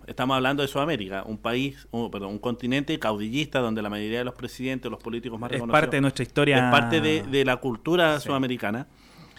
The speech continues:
Speaker 1: Eh, y en el caso de Venezuela, eh, tú ya no contáis doscientas mil personas en la calle, contáis cuatro millones. Ellos cuentan en millones, ellos no cuentan como nosotros, que
Speaker 2: Sí.
Speaker 1: contamos en cientos o en miles.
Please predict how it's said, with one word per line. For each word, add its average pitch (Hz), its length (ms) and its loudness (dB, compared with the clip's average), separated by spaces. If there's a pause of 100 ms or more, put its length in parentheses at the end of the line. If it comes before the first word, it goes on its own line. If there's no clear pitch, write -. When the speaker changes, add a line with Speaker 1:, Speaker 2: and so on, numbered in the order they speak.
(160)
Speaker 1:
Eh, 123 240 2
y 131 100 6
en 131 60 6
el 131 80 2
caso 165 220 6
de 180 80 6
Venezuela, 175 540 4
eh, 131 220 2
tú 147 100 2
ya 175 140 4
no 170 80 2
contáis 127 340 2
doscientas 170 340 0
mil 175 120 4
personas 180 300 2
en - 20 2
la 180 80 4
calle, 175 280 6
contáis 117 320 2
cuatro 127 200 2
millones. 127 460 6 (260)
Ellos 131 220 4
cuentan 151 300 4
en 131 100 4
millones, 147 340 6
ellos 127 160 2
no 123 60 0
cuentan 156 240 2
como 165 140 2
nosotros, 165 240 2
que 180 100 2
Speaker 2:
Sí. - 20 2
Speaker 1:
contamos 151 320 2
en 131 60 -2
cientos 180 420 0
o 165 40 4
en 170 80 2
miles. 127 260 0